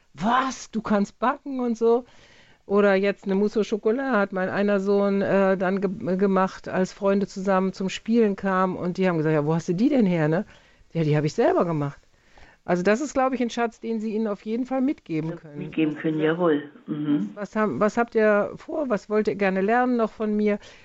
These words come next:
Speaker 1: Oder meine Großmutter hat auch gesagt, "Ja, wenn du mal so und so alt bist, dann bring ich dir bei, wie man einen guten Hefeteig macht."
Speaker 2: Ja, <laughs> genau.
Speaker 1: Also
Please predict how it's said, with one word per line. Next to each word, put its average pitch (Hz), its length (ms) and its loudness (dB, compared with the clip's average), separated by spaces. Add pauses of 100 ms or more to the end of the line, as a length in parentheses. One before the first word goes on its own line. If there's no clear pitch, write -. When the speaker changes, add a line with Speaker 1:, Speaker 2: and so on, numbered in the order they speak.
Speaker 1:
Oder 190 200 0
meine 220 260 2
Großmutter 226 440 0
hat 208 100 -2
auch 196 180 -2
gesagt, 196 300 -2
"Ja, 190 120 0
wenn 208 120 0
du 202 100 2
mal 180 160 2
so 208 120 2
und 208 120 0
so 196 80 2
alt 190 220 2
bist, 247 180 -6
dann 208 140 -2
bring 220 160 0
ich 214 80 -8
dir 208 160 -2
bei, 202 200 2
wie 208 80 -8
man 208 140 -2
einen 196 100 -4
guten 214 220 -2
Hefeteig 208 580 0
macht." - 280 -12 (320)
Speaker 2:
Ja, 160 420 4
<laughs> 269 360 0
genau. 165 400 -10 (380)
Speaker 1:
Also 190 400 -10